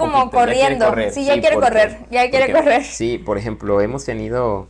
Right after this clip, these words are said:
Speaker 2: así desde eventos pequeñitos como un partido de fútbol siete, que es en una cancha pequeña, hasta eventos grandes, ¿no?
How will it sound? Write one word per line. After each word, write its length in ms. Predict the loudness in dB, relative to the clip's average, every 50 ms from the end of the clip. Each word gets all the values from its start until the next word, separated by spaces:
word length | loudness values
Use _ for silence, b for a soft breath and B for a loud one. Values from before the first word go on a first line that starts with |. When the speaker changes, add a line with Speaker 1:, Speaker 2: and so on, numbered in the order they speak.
| -20 _
Speaker 2:
así 240 | -20 -16 -12 -12 -6
desde 280 | -4 -4 -4 -2 -2 -2
eventos 320 | -2 -4 -6 -8 -10 -12 -10
pequeñitos 580 | -12 -12 -12 -12 -14 -10 -10 -10 -10 -10 -16 _ -20 _ _
como 360 | -8 -8 -8 -6 -8 -10 -8 -10
un 100 | -10 -6
partido 360 | -4 -4 -4 -4 -6 -6 -4
de 80 | -4 -6
fútbol 380 | -6 -6 -10 -6 -6 -6 -6 -6
siete, 400 | -6 -8 -8 -8 -8 -8 -12 -12
que 160 | -12 -14 -14
es 200 | -14 -14 -14 -14
en 140 | -14 -14 -12
una 140 | -12 -14 -14
cancha 260 | -12 -14 -12 -12 -14
pequeña, 420 | -14 -14 -16 -14 -12 -12 -12 -12 b b b b b b b -20
hasta 200 | -20 -14 -12 -10
eventos 340 | -10 -10 -10 -8 -8 -6
grandes, 360 | -4 -4 -6 -6 -6 -6 -8 -8
¿no? 220 | -8 -10 -10 -12